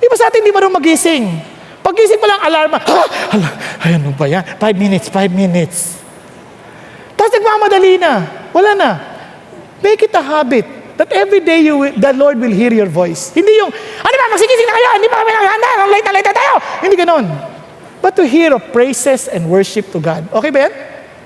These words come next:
Hello? Nagkakaroon ka niya. Bakit ka mo? Worship God if you want the best. Worship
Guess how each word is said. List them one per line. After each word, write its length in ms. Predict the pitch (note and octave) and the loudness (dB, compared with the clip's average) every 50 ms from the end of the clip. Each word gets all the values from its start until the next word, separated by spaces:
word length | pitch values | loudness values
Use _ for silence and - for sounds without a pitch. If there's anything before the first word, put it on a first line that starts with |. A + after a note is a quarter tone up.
| - - - - - - - - - - - - | -20 -20 -20 -20 -20 -20 -20 -20 -20 -16 -8 -2
Hello? 400 | F#3 G3+ C4 B3+ A#3+ A#3 A#3+ B3 - - - - - - - - - - - - - - - - - | 0 2 4 4 2 2 0 -2 -6 -12 -18 -18 -20 -20 -20 -20 -20 -20 -20 -20 -20 -20 -18 -8 -4
Nagkakaroon 360 | C4+ D4 E4+ F4 F4+ F4+ F4+ | -2 0 0 0 0 0 0
ka 60 | E4 F4+ | 0 0
niya. 240 | A4 G#4+ G4+ D4+ A3 | 0 2 0 0 2
Bakit 240 | C4 E4 D#4+ F4 E4 | 0 0 0 -2 0
ka 80 | E4+ D4 | 0 0
mo? 160 | C4+ A#3 G3+ - - - - - - - - | 2 0 -2 -4 -6 -12 -16 -16 -18 -10 -2
Worship 480 | - E4+ G#4 A#4 - - A4 G#4+ - A#3 | 0 2 2 2 2 2 0 0 0 0
God 360 | A3 C4+ A#3 C4+ D#4+ F4 - | 0 2 2 2 0 -2 -4
if 120 | D4+ A#3+ | -4 0
you 120 | - C#4+ C#4 | 0 0 2
want 280 | B3 B3+ B3+ C4 B3+ | 2 2 0 0 -2
the 100 | G3+ G3+ | -2 -2
best. 340 | E3+ F#3+ F#3+ A#3 C4 - - - - - - - - - - - - - | 0 0 0 0 -2 -6 -10 -14 -16 -20 -20 -20 -20 -20 -20 -20 -10 -4
Worship 520 | A3+ A#3+ E4 G#4 A4+ A4 - E4+ D#4+ | 0 2 4 4 2 2 0 -2 -2